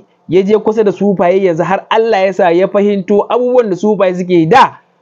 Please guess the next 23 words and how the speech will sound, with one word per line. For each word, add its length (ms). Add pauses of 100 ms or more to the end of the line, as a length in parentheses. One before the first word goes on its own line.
(100)
a 100
matsayin 400
shi 280 (360)
bai 240
inganta 360
ba, 100
bid'a 420
ne, 100
amma 220
yanzu 180
Allah 200
ya 60
fara 240
buɗa 340
musu 180
ƙirjinsu, 520
suna 260
ganewa, 420
kamar 240
yadda 320
Malam 320
Aminu 320
Daurawa 580